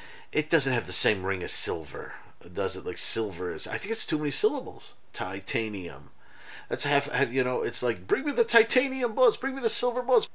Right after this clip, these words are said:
By the time you're done saying titanium, the werewolf's on top of you. You gotta save time. Silver, silver. Tite, no, na-, anium, no, um, tanium. Taint,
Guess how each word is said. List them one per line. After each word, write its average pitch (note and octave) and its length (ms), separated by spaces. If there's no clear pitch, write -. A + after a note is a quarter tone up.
By A#2+ 80
the A#2+ 60
time D3 200
you're C3 80
done C3+ 180
saying B2+ 280
titanium, B2+ 580
the G2 60
werewolf's G#2 340
on G#2 100
top C#3 320
of A#2 80
you. F2 60
You F#2 160
gotta A2+ 260
save A2 320
time. G#2 460
Silver, - 480
silver. G#2+ 340
Tite, F#2 800
no, F2+ 360
na-, G#2+ 280
anium, A#2 420
no, F#2 520
um, G2+ 460
tanium. G2 640
Taint, C3+ 380